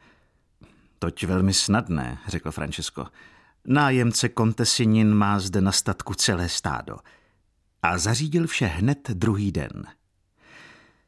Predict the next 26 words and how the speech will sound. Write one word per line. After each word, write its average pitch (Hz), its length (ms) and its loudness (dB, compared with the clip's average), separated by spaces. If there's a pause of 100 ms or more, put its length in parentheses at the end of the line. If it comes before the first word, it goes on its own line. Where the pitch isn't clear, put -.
(500)
Teď - 360 0
teprve 135 480 2
opojoval 120 760 2
se 113 280 0
Jan 107 280 4
Maria 101 340 2
kouzlem 98 640 2
nekonečné 90 720 0
kampaně. 65 720 -8 (1000)
Někdy, 101 420 4
když 101 320 0
na 98 100 2
divé 98 260 2
prohánce 98 560 0
plání 98 480 2
se 98 180 0
mu 95 120 4
náhle 95 380 2
buď 92 240 -4
kupole 98 440 -2
svatého 95 560 -2
Petra 98 380 -2
v 90 80 -4
záplavě 92 540 -2
slunce 92 500 0
zjevila, 101 460 -2